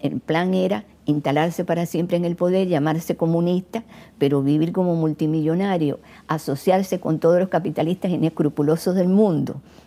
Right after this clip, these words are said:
que es lo que hace China, y tener dinero para que la gente lo respete, es el camino que le están dando a mi país en este momento. Fidel era, odiaba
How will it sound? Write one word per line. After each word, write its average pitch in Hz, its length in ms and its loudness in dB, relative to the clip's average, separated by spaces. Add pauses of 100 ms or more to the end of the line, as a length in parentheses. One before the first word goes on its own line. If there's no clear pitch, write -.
(100)
que - 80 -6
es 156 60 0
lo 156 100 -2
que - 80 -2
hace 165 200 0
China, 165 460 0 (640)
y 170 80 2
tener 175 340 2
dinero 202 320 2
para 135 220 -2
que 147 80 -2
la 143 100 0
gente 156 260 0
lo 170 140 -2
respete, 190 640 -6
es 165 140 -4
el 175 140 -6
camino 156 520 -2
que 135 100 -4
le 127 80 -8
están 151 280 -6
dando 139 300 -4
a 147 40 -6
mi 143 140 -6
país 156 320 -6
en 127 120 -8
este - 200 -10
momento. 226 520 -8 (260)
Fidel 208 420 0
era, 233 380 -2
odiaba 180 640 0